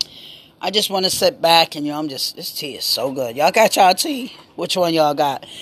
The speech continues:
Inbox me, text me, message me with one of your favorite teas, and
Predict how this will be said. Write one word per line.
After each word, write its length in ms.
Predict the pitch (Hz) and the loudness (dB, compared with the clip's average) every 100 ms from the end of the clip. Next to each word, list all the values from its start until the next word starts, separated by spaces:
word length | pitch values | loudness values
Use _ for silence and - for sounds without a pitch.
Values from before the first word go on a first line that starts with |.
| - - - - | -16 -18 -8 2
Inbox 520 | 208 208 202 180 - | 4 6 6 4 0
me, 200 | 175 165 | -4 -4
text 340 | 160 180 185 | 0 0 0
me, 140 | 196 180 | -4 -2
message 420 | 170 170 - 156 | 0 0 -2 -6
me 140 | 156 | -6
with 220 | 143 147 - | -6 -6 -6
one 120 | 156 | -4
of 60 | |
your 100 | 151 | -4
favorite 400 | 147 156 151 139 | -2 -2 -2 -4
teas, 320 | - 151 143 139 | -4 -4 -4 -4
and 220 | 131 | -4